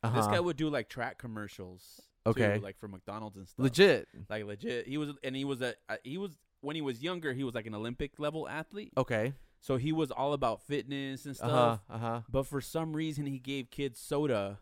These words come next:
Speaker 2: <laughs>
Speaker 1: when they did something good. And he, and, and, like, it, you, our P E was very, very primitive. All we did was really run a lot of laps.
Speaker 2: You guys didn't play sports of any kind?
Speaker 1: Every once in a while we did,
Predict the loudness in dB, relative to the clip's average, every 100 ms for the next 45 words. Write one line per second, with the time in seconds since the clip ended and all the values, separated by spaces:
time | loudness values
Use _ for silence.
0 | -8 -8 -8 -10 -10 -8 -10 -10 -6 0
1 | 0 2 4 4 4 2 2 2 4 4
2 | 4 0 -2 -4 -4 -4 -8 -6 -6 -4
3 | -2 -4 -6 _ _ -8 -6 -6 _ -8
4 | -4 -2 -2 -4 -6 -8 -12 _ _ _
5 | _ _ _ -20 -12 0 0 0 -4 -2
6 | 0 0 2 2 2 2 0 0 0 -2
7 | -4 -4 -4 -6 -10 -20 _ _ _ _
8 | 0 2 4 2 2 0 0 0 0 0
9 | 0 -2 -2 0 0 0 -2 -2 -12 -14
10 | -4 6 6 6 2 2 4 6 6 4
11 | 0 4 4 4 -2 -6 -6 -6 -6 -2
12 | 0 4 2 2 0 -2 -2 2 2 2
13 | 0 0 0 0 -2